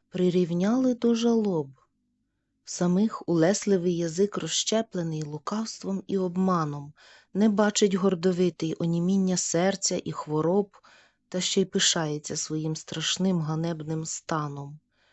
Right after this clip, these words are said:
О, скільки було дружніх обіцянь! Потому проявлялась двоєдушність. В земних словах бракує Божих знань, мовчання Бога,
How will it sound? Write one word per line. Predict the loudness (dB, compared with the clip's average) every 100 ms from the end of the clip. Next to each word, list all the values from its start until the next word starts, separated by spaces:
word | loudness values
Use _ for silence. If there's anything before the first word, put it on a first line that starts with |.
| _ _ _ _ _ _
О, | 0 0 0
скільки | -6 -6 -4 -4 -6 -8 -8
було | -6 -6 -6
дружніх | -4 -2 0 0 -2 -2 -4 -8 -10
обіцянь! | -8 -10 -4 -4 -4 -10 -12 -18 -20 _ _ _ _ _ _ _ -4
Потому | -2 2 6 6 4
проявлялась | 4 4 4 4 4 6 6 4 0
двоєдушність. | 4 4 4 2 -2 -2 -6 -6 -12 -14 -16 -18 _ _ _ _ _ _ -10
В |
земних | -2 0 2 4 2 0
словах | -4 -2 0 -2 -2 -6
бракує | -8 -6 -6 -6 -2 0 0 -2
Божих | -4 -4 -2 -4 -6 -6
знань, | -6 -4 -2 -4 -8 -16 _ _ _ _ _ -6
мовчання | -6 -6 -4 0 2 2 0
Бога, | -4 -6 -8 -10 -16